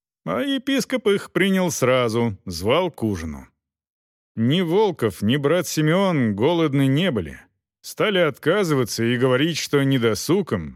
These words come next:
что по делу приехали. Епископ брата Симеона направил к своему казначею, а сам усадил кавалера в кресло и завёл беседу,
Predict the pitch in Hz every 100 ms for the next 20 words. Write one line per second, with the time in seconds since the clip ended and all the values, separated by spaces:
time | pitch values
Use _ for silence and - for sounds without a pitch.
0 | - - - 113 117 110 95 143 208 156
1 | 113 104 90 - 80 - _ _ _ _
2 | _ _ _ _ _ 107 131 190 269 -
3 | 208 147 190 180 165 170 156 170 175 156
4 | 147 151 151 147 123 - 165 151 147 -
5 | 127 135 131 - 190 117 87 _ _ -
6 | 110 - 165 165 127 117 123 127 165 131
7 | 123 131 156 143 120 - 131 185 156 117
8 | 113 135 117 131 170 175 156 165 - 117
9 | 107 90 85